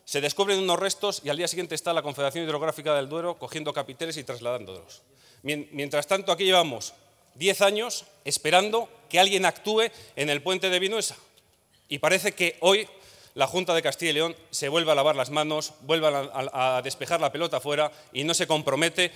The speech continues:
con el puente romano. Comprométase, señora consejera. Hoy tiene la oportunidad de hacer caso a esas más de cuatro mil trescientas firmas que le están pidiendo que se salve el puente romano de Vinuesa, de la Asociación Salvemos el Puente, del Ayuntamiento de Vinuesa.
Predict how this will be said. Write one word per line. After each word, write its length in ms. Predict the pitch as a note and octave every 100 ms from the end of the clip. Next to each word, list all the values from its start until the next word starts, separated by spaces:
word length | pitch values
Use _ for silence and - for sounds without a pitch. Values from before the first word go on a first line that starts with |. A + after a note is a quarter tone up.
| - -
con 100 | C3
el 100 | B2+
puente 300 | D#3+ D#3 D#3
romano. 380 | D#3+ D#3+ A#2+ -
Comprométase, 580 | - C#3+ D3+ G3 F3+ D#3+
señora 260 | B2+ D3 D3
consejera. 460 | D3 C3+ C3 A2 G#2+
Hoy 100 | D#3
tiene 160 | F3 F3+
la 60 |
oportunidad 580 | E3 D#3 D3 D3 E3 G#3+ - - - - -
de 180 | C3+ D3+
hacer 280 | D3 G#3
caso 400 | G3+ G#3+ - A3+ - -
a 80 | D3+
esas 320 | D#3 D#3+ E3
más 240 | E3 G#3 G3+
de 120 | A3
cuatro 340 | G3+ F#3+ F3+
mil 180 | F#3 G3
trescientas 480 | F#3 F3 F#3 E3+ D3+
firmas 460 | F#3+ G3 G#3 G#3
que 100 | -
le 80 | E3
están 240 | D3+ G#3 G#3
pidiendo 500 | F3 F#3+ G3 G3 G3+ - -
que 80 |
se 100 | D3+
salve 280 | C#3+ F#3+ F#3
el 100 | F3
puente 320 | C#3 F#3 E3+
romano 340 | D#3+ D#3+ E3+ E3
de 100 | D3+
Vinuesa, 380 | C#3+ B2+ A2+ A#2+
de 100 | C#3
la 60 |
Asociación 400 | C#3 D3+ D#3 F#3+
Salvemos 380 | F#3 E3 E3+ D3+
el 100 | D#3
Puente, 300 | C#3 B2 C3+
del 100 | C#3+
Ayuntamiento 560 | C#3+ D3 D3+ F3+ F#3+ F#3
de 80 |
Vinuesa. 420 | D#3+ C#3 C3 A#2+